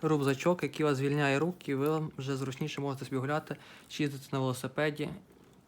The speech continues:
або прогулюватися. Все, сумочка готова до використання. Старайтеся не губити ці ремінці, тому що цей ремінець, який використовується на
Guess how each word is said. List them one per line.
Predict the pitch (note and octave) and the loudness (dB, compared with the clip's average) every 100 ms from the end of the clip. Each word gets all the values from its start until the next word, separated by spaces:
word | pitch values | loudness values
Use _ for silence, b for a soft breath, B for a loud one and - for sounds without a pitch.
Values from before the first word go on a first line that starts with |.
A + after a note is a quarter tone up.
| - - - - _ - - - - - - - - - | -20 -20 -20 -20 _ -20 -20 -20 -20 -20 -20 -20 -20 -20
або | - C3+ D3 | -6 -2 -2
прогулюватися. | - C#3 B2 A2 A2 - - C3+ - | 0 0 0 0 -2 -8 -12 -14 -14
Все, | - D#3 | -4 -4
сумочка | - D#3 C#3 - | 0 -2 -2 -2
готова | B2 A#2+ E3+ E3 | -6 0 2 2
до | C3+ C#3 | 0 -4
використання. | C3+ C3+ B2 A#2+ B2 B B - | -6 -6 -4 -4 -6 B B -20
Старайтеся | - D#3+ E3 D#3+ - | 2 4 6 2 -2
не | D3 D3+ | 0 0
губити | C#3+ C#3+ C3+ | 0 0 0
ці | C3 C#3+ | 0 0
ремінці, | C3 C3 C3 F#3 | 0 -2 0 0
тому | F3+ D3+ D3+ | 0 0 0
що | D3+ | -2
цей | - C#3+ | -2 0
ремінець, | C3+ C#3 C#3+ C#3 - | 0 0 -2 -4 -6
який | - C#3 | -6 -4
використовується | B2 A#2+ C3 D3 C#3 C3 - | -4 -4 -4 0 0 0 -2
на | C3 C3+ | 0 0